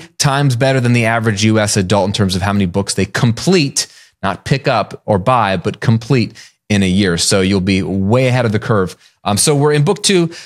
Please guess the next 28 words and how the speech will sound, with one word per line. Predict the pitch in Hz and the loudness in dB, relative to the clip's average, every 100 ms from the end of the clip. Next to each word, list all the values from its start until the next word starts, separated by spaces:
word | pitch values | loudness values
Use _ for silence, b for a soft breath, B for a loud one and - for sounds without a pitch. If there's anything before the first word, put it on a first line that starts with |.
| B - | B 0
This | 185 226 | 0 2
has | 196 | 2
literally | 180 202 202 170 | 4 4 2 2
been | 165 | 2
on | 156 | 2
my | 147 | 0
list | 127 131 127 - | 2 2 2 0
for | - 127 120 - | 0 0 0 0
I | 143 | -2
don't | 170 | 2
know | 151 | 2
how | 123 131 | 2 0
many | 139 | 2
years, | 120 120 120 | 2 2 2
probably | - 127 127 | 0 0 2
multiple | 113 120 117 101 | 2 2 0 0
decades | 110 113 120 113 | 0 0 0 2
now. | 117 117 | 0 0
I | 107 | 0
just | 104 | 0
honestly | 85 107 107 107 | 0 0 2 2
have | |
never | 95 98 | 2 0
gotten | 98 80 | 0 -2
around | 95 90 | 0 -2
to | 87 | -2
reading | 110 151 165 | 0 2 2
it. | 160 - | 0 -4